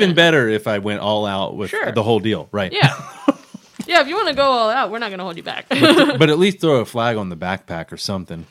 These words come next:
Speaker 2: Yeah, something that
Speaker 1: <laughs>
Speaker 2: something explicit. You
Speaker 1: Yeah,
Speaker 2: know?
Speaker 1: yeah. But I should have said it.
Speaker 2: I don't know. I think, um,
Speaker 1: Could have said it. Didn't say it. Say it. I'll say it.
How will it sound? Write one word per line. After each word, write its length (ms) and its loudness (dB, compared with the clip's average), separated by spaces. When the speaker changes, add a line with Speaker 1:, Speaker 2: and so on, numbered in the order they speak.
Speaker 2:
Yeah, 380 -2
something 540 -6
that 1040 0
Speaker 1:
<laughs> 80 -20
Speaker 2:
something 420 -2
explicit. 600 -8
You 100 -8
Speaker 1:
Yeah, 80 4
Speaker 2:
know? 60 0
Speaker 1:
yeah. 140 0
But 140 4
I 60 6
should 180 0
have 80 0
said 240 -8
it. 180 -12
Speaker 2:
I 80 -10
don't 40 -6
know. 220 -4
I 100 -8
think, 260 -8
um, 280 -4
Speaker 1:
Could 120 -2
have 100 -8
said 200 -4
it. 180 -6
Didn't 220 -4
say 220 -10
it. 160 -16
Say 180 -8
it. 140 -12
I'll 100 -12
say 280 -10
it. 120 -14